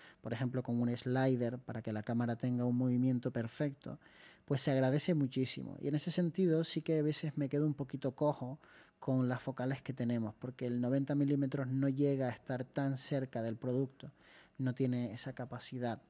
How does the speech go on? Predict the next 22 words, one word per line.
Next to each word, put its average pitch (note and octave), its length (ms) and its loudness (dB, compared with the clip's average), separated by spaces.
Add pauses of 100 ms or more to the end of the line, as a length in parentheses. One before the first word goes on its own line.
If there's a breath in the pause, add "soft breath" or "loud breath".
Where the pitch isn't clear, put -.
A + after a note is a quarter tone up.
para A2+ 200 -8
acercarse - 560 -10
tanto. A2 380 -12 (380 loud breath)
Entonces D3 420 0
me D#3 140 4
planteo C#3+ 580 4
que D3 100 -4
a C3 40 2
lo B2 100 0
mejor D#3+ 340 0
el D3 60 2
ochenta C#3+ 380 0
milímetros C#3+ 580 0 (380 loud breath)
podría D3+ 360 6
darme D#3 400 4 (200)
un D#3+ 200 2
mejor D3 360 -2
servicio C#3+ 760 -2
que C3 200 0
ese C3+ 180 -2
noventa C3 380 0
milímetros A#2+ 560 -2